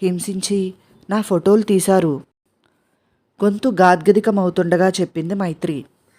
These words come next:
ఈ సంఘటన జరిగిన వారానికి ఓ పెద్ద కవరు ఒకటి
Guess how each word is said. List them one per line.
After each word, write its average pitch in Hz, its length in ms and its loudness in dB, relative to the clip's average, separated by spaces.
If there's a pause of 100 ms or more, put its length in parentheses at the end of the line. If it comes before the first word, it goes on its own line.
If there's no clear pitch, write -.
(2500)
ఈ 226 180 2
సంఘటన 214 580 0
జరిగిన 214 380 0
వారానికి 180 880 -2 (1080)
ఓ 214 140 4
పెద్ద 160 420 0
కవరు 196 480 0
ఒకటి 185 600 0